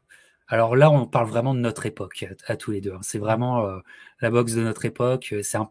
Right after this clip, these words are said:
personnage, c'est une figure de notre époque. Et ben, ça me fait super plaisir de revenir sur Kostatsu, parce que je trouve que de ces, euh, légendes des années quatre-vingt-dix principalement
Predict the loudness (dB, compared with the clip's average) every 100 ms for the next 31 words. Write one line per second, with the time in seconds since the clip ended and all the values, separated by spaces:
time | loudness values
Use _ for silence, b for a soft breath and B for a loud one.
0 | _ 0 2 2 2 2 -4 -4 -2 0
1 | 2 2 0 -2 -4 -2 -4 -4 B B
2 | B B B 4 6 6 2 0 -2 -2
3 | -6 -4 -6 -4 -4 -2 -2 -4 -4 -6
4 | -6 -8 -6 -6 -6 -4 -4 -2 2 2
5 | 4 2 4 2 -4 b b b b 2
6 | 6 6 4 -4 _ _ _ -6 -2 2
7 | 4 4 4 4 4 4 4 2 0 -4
8 | -6 -6 -8 -6 -6 -4 -2 -4 -6 -8
9 | -10 -8 -6 -4 -4